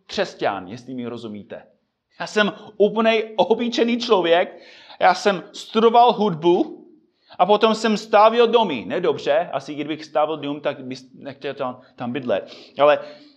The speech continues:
studoval jsem hudbu, stavěl jsem domy a, a během tohoto procesu Pán Bůh působil v mém životě. A ty starší v tom sboru mě připravil, investoval do mého života,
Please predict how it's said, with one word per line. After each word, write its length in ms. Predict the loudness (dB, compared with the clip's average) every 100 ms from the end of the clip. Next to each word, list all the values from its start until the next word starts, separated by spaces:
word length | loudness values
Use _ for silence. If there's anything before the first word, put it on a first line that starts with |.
| _ _ -4
studoval 300 | 0 2 2
jsem 160 | 2
hudbu, 420 | 2 0 0 -2 -4 -12
stavěl 360 | 2 2 4 2
jsem 260 | 0 -2
domy 500 | 0 0 -4 -12 -18 _ _ _ _ _ _ _ _ _ _ 2
a, 180 | 2
a 300 | 2 -2 -6
během 280 | -4 -4 -6
tohoto 280 | -8 -6 -6
procesu 520 | -8 -14 -16 -14 -14
Pán 340 | -10 -6 -6 -6
Bůh 300 | -10 -10 -18 _ _
působil 640 | -14 -10 -8 -6 -4 -4
v 80 | -6
mém 160 | -10 -10
životě. 500 | -10 -12 -12 -16 -18 _ _ _ _ _ _ -18
A 80 |
ty 160 | -12 -12
starší 460 | -10 -6 -6 -6 -10
v 60 |
tom 180 | -12 -14
sboru 200 | -10 -10
mě 180 | -8 -10
připravil, 680 | -12 -16 -14 -10 -10 -10 -14
investoval 580 | -14 -14 -16 -14 -14 -12
do 100 | -14
mého 200 | -14 -16
života, 340 | -18 -16 -18